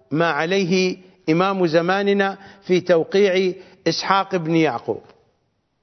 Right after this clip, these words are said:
في موضوع المرجعية، الإمام جعل المرجعية قائمة بوجوده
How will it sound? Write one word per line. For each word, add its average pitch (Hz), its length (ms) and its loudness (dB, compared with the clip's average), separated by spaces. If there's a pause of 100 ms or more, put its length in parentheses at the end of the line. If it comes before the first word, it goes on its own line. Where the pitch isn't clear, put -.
(540)
في 208 760 0 (300)
موضوع 196 460 2
المرجعية، 202 1160 0 (480)
الإمام 202 760 0 (300)
جعل 208 440 0
المرجعية 185 1000 0
قائمة 208 760 0
بوجوده 165 800 0